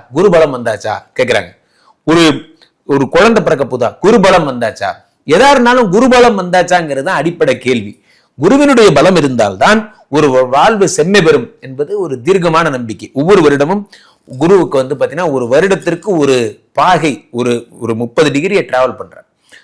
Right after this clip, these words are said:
மகரத்திலிருந்து கும்பத்திற்கு போகிறார், கும்பத்திலிருந்து மீனத்துக்கு போற மாதிரி, மீனத்திலிருந்து மேஷம் ஒரு தடவையும்.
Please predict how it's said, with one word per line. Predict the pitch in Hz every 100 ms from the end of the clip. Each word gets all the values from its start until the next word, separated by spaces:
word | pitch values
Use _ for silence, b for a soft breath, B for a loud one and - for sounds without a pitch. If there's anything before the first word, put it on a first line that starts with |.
| b -
மகரத்திலிருந்து | 123 160 185 180 160 170 220 233
கும்பத்திற்கு | 151 143 143 117
போகிறார், | 104 107 117
கும்பத்திலிருந்து | 110 165 165 180 196
மீனத்துக்கு | 143 135 127
போற | 123
மாதிரி, | 135 135
மீனத்திலிருந்து | 156 151 160 185
மேஷம் | 147 131 -
ஒரு | 131 143
தடவையும். | 127 120 101